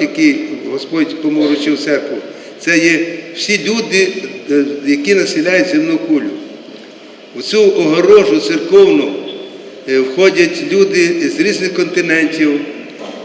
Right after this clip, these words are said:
з різних, е, ну, культур, е, різними, е, кольорами шкіри, е, різні соціальні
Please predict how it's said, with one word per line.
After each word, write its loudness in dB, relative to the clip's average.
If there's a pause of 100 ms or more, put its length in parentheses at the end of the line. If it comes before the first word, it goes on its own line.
(180)
з 0
різних, 2 (220)
е, 4 (160)
ну, 2 (180)
культур, 0 (640)
е, 2
різними, 2
е, 0
кольорами 2
шкіри, 2 (2250)
е, 2
різні 2
соціальні 4